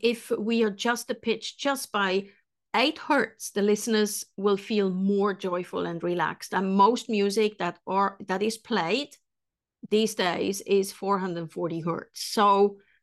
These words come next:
choose well and do your own research on that. There is a lot of information about this out there.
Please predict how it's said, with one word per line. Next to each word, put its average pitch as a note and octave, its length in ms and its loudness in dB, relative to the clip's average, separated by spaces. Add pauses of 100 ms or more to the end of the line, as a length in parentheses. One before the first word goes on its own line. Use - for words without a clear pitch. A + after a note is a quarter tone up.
(380)
choose E4 240 2
well B3+ 480 2 (120)
and G#3 120 0
do C4 140 0
your A3+ 320 2
own C#4 240 0
research G#3 580 -4 (120)
on C4+ 200 -2
that. F3+ 280 -4
There F#3 160 -4
is F3+ 100 -6
a F3+ 80 -4
lot G3 540 0
of A3 220 -10
information G#3 920 -2
about E3+ 380 -4
this F3 400 -4 (240)
out E3+ 200 -4
there. E3 300 -6